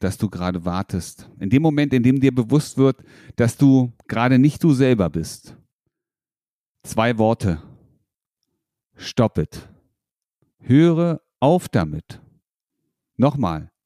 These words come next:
stopp es. Du hast es doch gerade gemerkt, also stopp es. Und dreh deinen Gedanken mal um. Was müsste jetzt passieren, damit es dir gut geht? Was kannst du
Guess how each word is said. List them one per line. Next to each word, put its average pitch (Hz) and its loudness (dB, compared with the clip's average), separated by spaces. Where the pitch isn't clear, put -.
stopp - -6
es. - -10
Du 95 -4
hast 127 -8
es - -14
doch - -6
gerade 117 -8
gemerkt, 120 -4
also 98 -6
stopp - -6
es. 80 -8
Und 101 -2
dreh 156 2
deinen 151 0
Gedanken 151 -2
mal 147 0
um. 139 0
Was 139 0
müsste 180 -2
jetzt 147 -2
passieren, 156 -4
damit 139 -2
es 131 -8
dir 131 -2
gut 131 -4
geht? - -14
Was - -6
kannst 117 -4
du 160 2